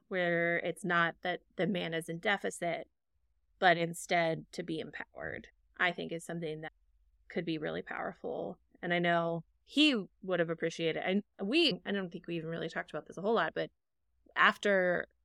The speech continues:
I had Isaac, we really struggled with finding ways to talk about this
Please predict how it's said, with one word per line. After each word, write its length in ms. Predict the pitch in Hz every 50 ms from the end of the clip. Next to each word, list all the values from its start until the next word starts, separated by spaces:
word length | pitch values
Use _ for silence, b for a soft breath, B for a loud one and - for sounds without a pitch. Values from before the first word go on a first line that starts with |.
| _ _
I 200 | - 180 175 180
had 200 | 175 - 175 165
Isaac, 540 | 165 170 185 247 285 247 208 185 160 135 - -
we 240 | 180 170 208 262 320
really 440 | 285 233 202 202 233 226 185 - -
struggled 720 | - - - - - - 175 170 190 - 127 - - - - - _ _ _ _ _ _ _ _ _ _ _ _
with 200 | - 202 180 - -
finding 400 | - 185 180 185 190 202 196 185
ways 280 | 170 165 165 170 170 -
to 80 | - 185
talk 300 | - - 160 160 - -
about 260 | 202 220 226 240 -
this 260 | - 269 277 - -